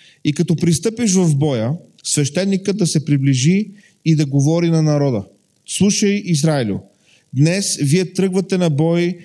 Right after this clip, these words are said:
срещу неприятелите си, да не премалее сърцето ви. Не бойте се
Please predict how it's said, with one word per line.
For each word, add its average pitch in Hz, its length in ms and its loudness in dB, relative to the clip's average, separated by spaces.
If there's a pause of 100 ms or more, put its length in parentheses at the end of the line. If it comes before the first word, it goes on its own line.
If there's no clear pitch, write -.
(160)
срещу 156 380 -2
неприятелите 156 680 -2
си, - 240 -8 (200)
да 135 160 -2
не 135 160 0
премалее 139 500 0
сърцето 156 540 -2
ви. 95 160 -6 (460)
Не 120 180 2
бойте 151 400 0
се 196 360 -2